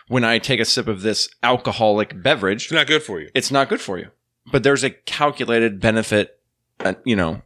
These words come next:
Speaker 1: and cost benefit
Speaker 2: Right.
Speaker 1: analysis. And so I think that it does get confused a lot. People think it's like, "Well, it's, it's better for you than smoking."
Speaker 2: Right.
Speaker 1: I think a lot of people do that. And it,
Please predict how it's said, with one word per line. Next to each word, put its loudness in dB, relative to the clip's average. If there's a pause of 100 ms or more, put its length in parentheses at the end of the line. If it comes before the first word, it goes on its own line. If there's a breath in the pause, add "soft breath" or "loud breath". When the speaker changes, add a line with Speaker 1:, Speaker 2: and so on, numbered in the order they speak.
Speaker 1:
and 0
cost 0
benefit 2
Speaker 2:
Right. 4
Speaker 1:
analysis. 2 (500 loud breath)
And -4
so 2
I 4
think 0
that 0 (1300)
it -2
does 2
get 0
confused -2
a -2
lot. 2 (680)
People 0
think 0
it's -2
like, -4
"Well, 4
it's, -2 (120)
it's -2
better 0
for 2
you 0
than -6
smoking." -4 (160)
Speaker 2:
Right. 2
Speaker 1:
I 6
think 2
a 6
lot 4
of -2
people -4
do 0
that. 0
And 0
it, -2